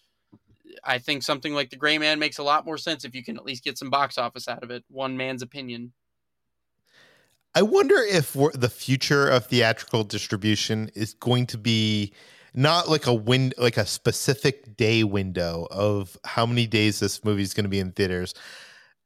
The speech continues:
Speaker 2: or when this movie is gonna hit V O D or on demand or whatever you wanna call it. I wonder if the future of theatrical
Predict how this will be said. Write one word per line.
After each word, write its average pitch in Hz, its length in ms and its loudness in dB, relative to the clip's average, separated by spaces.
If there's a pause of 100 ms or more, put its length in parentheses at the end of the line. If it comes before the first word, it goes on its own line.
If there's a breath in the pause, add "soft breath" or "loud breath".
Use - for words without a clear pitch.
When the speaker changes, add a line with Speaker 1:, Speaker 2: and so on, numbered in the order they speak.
(180)
Speaker 2:
or 110 260 4
when 117 300 2
this 113 220 2
movie 113 280 4
is 101 100 0
gonna 104 240 0
hit 101 640 -2
V 101 260 -2
O 92 120 0
D 90 540 -4 (360)
or 90 340 -4 (140)
on 101 180 -4
demand 92 360 -6
or 85 80 -8
whatever 92 340 -2
you 92 80 -6
wanna 90 140 -6
call 92 240 -2
it. 85 100 -8 (720 loud breath)
I 127 80 4
wonder 175 480 4
if - 360 0 (300)
the 120 140 -2
future 131 500 0
of 120 120 -2
theatrical 110 760 2